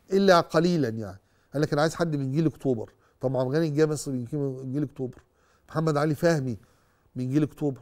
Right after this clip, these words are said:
واحد عامل الدفاع الجوي ده من أهم أسلحة الحرب، يعني، وغيره. ليه اختار،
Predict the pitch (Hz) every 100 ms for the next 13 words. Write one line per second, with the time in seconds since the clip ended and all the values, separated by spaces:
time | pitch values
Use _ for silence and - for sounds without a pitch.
0 | - - 139 139 147 156 127 123 151 143
1 | 147 156 151 147 139 135 123 135 139 180
2 | 190 156 139 160 - 135 151 123 - _
3 | _ _ _ _ _ _ - 156 160 151
4 | 160 202 196 131 143 247 254 - 190 196